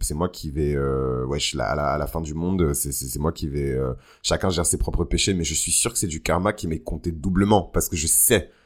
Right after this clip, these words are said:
que, que, que, que je fais mal par la parole, donc, et je le fais quand même. Mais, euh,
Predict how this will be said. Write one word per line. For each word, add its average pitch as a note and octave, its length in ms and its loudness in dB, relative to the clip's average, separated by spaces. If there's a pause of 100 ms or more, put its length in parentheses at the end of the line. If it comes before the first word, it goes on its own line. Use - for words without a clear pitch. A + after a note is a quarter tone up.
(240)
que, F2 220 2
que, E2 280 -2
que, D#2 380 -4
que E2 140 -2
je D2+ 100 -4
fais E2+ 160 -2
mal F#2+ 220 4
par F#2 100 6
la E2+ 80 6
parole, D#2 380 2
donc, D#2+ 240 -6
et F#2 80 -2
je F2+ 100 -2
le F2+ 60 -2
fais - 120 -2
quand G2 140 0
même. F#2+ 240 2 (460)
Mais, F#2 260 4
euh, E2 480 4